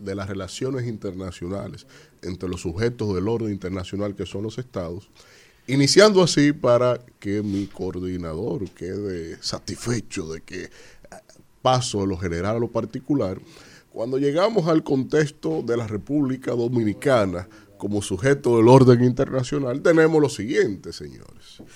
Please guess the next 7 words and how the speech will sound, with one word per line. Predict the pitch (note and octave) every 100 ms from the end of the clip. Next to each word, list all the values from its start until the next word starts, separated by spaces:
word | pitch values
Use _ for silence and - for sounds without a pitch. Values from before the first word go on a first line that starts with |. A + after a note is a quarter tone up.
| - - - - -
Aquí, | C3+ D3 A3+ A3+ G#3 G3 - _ _ _ -
eh, | C3 C3+ C3 B2+ B2 C3
hace | D#3 F3+
unos | F3 D3
días | B2 G#2+ A#2 B2
yo | A#2
señalé | - C3 C3+ A#2+ G2+ G2+